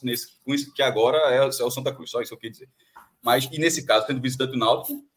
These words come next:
é improvável que o visitante não se mexa. Não faria sentido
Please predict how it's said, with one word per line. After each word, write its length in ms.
é 80
improvável 400
que 60
o 60
visitante 440
não 120
se 100
mexa. 480
Não 160
faria 180
sentido 460